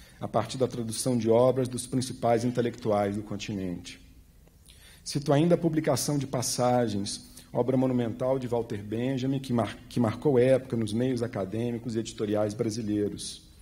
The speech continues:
e o cuidado da editora com artistas intelectuais mineiros,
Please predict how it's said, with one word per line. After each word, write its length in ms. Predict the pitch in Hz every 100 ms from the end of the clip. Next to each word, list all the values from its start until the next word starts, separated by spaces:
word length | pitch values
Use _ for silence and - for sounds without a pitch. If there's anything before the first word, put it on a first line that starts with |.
| - - -
e 120 | - 139
o 40 |
cuidado 480 | 139 127 131 139 131
da 120 | 123
editora 640 | 117 113 - 131 139 117 104 - - -
com 120 | 123
artistas 640 | 110 - - 165 160 143
intelectuais 680 | 131 127 123 120 120 120 120
mineiros, 800 | 127 123 117 113 107 104 - -